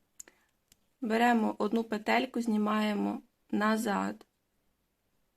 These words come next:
Пров'язуємо дві лицеві петлі. Один, два. Одягаємо назад цю петельку і пров'язуємо її виворітньою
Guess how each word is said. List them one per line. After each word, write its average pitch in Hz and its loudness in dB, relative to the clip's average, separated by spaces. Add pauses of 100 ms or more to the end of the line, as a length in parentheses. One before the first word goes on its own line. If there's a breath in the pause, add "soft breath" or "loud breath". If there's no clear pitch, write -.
(2750 soft breath)
Пров'язуємо 214 2 (300)
дві 233 -2
лицеві 220 -2
петлі. 202 -6 (300)
Один, 202 -6 (500)
два. 202 0 (520 soft breath)
Одягаємо 220 2
назад 214 0
цю - -8
петельку 226 0
і 233 0
пров'язуємо 214 2
її 202 -2
виворітньою 196 -2